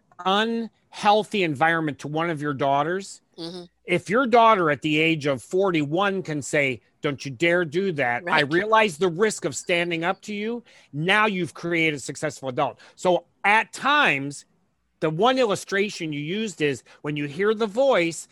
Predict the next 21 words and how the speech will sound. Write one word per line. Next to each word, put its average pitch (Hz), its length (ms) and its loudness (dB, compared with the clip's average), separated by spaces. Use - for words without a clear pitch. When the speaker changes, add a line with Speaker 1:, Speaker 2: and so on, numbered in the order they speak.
Speaker 1:
"I'm 156 180 -2
gonna 175 200 -2
listen 208 400 -2
to 180 140 -8
that 151 260 2
and 139 240 -4
not 180 340 2
do 175 160 -8
something 170 460 -6
dangerous." 165 760 -4
Sometimes 214 720 0
you 147 80 -8
say, 151 240 -2
"I 143 140 0
listen 190 380 -4
to 170 120 -4
the 160 100 -4
voice 156 580 -2
and 143 140 -4
I 156 160 0
say, 143 380 -4